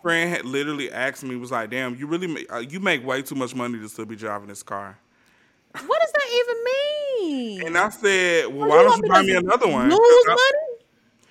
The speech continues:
Speaker 1: I said, "Well, why don't you buy me another one?" Because
Speaker 2: Right.
Speaker 1: for one, I'm comfortable with this car. Gas i-, out here is six dollars.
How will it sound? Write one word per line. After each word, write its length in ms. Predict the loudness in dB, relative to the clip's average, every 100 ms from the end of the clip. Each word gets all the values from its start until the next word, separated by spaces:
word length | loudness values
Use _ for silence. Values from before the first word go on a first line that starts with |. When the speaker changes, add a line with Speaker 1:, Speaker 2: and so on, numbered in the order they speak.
| _ _ _ -6
Speaker 1:
I 80 | -6
said, 160 | 0 0
"Well, 100 | 4
why 80 | 4
don't 120 | 4
you 60 | 4
buy 120 | 4
me 120 | 4
another 260 | 2 2 2
one?" 300 | 0 -2 -6 -16 -10
Because 800 | -8 -4 2 4 6 4 4 0 -2 -6 -4
Speaker 2:
Right. 100 | -4
Speaker 1:
for 240 | 0 2 2
one, 640 | 2 0 0 -2 -4 -8 -16 _ _ _ _ _
I'm 200 | -2 -2
comfortable 460 | -2 -2 -2 -4 -2
with 140 | -2
this 160 | -4 -2
car. 300 | 2 2 2
Gas 460 | 0 0 0 -4 -10
i-, 120 | -8
out 220 | -2 -2 0
here 160 | -4
is 120 | -4
six 260 | -6 -6 -2
dollars. 640 | -2 0 -4 -8 -14 _